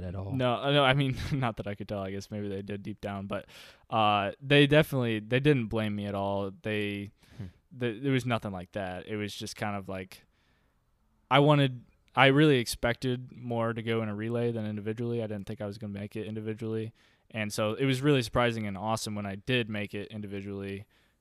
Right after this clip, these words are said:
Speaker 2: You know, I don't know, it was probably an hour before the four by four. And so that, that was really great, and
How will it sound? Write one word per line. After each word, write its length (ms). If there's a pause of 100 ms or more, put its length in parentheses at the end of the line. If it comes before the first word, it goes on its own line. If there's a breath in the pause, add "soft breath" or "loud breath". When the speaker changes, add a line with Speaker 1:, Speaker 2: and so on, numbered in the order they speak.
(120)
Speaker 2:
You 140
know, 280 (120)
I 100
don't 120
know, 120
it 40
was 120
probably 220
an 100
hour 280
before 260
the 60
four 240
by 100
four. 320
And 120
so 160
that, 180 (520 soft breath)
that 140
was 180
really 180
great, 460
and 360